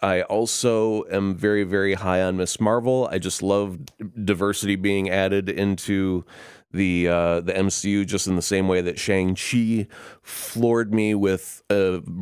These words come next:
totally new, fresh, vibrant experience that I wasn't prepared for.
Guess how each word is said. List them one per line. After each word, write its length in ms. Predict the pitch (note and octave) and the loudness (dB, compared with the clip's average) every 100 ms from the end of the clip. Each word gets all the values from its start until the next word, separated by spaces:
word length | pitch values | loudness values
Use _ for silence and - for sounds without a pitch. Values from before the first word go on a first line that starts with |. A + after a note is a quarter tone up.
| - _ _ - | -12 _ _ -8
totally 500 | - C#3+ D3 C3+ B2 | 0 2 2 0 2
new, 300 | A2+ A2+ A2 | 2 2 0
fresh, 500 | - - G2+ G2+ - G#2+ | -2 0 2 2 -4 -4
vibrant 560 | F2+ F2+ F#2+ G2 F2 - | 0 0 2 0 0 -2
experience 920 | - - G2 F2+ F2 E2 - - - | -2 -2 -2 0 0 -4 -6 -6 -2
that 160 | G2 F#2 | 0 2
I 40 | |
wasn't 360 | F2 G#2+ G2+ F#2 | 4 2 0 -2
prepared 460 | F#2+ - F2 E2 - | -2 0 0 0 0
for. 380 | F2 D#2+ D#2 | 0 0 -2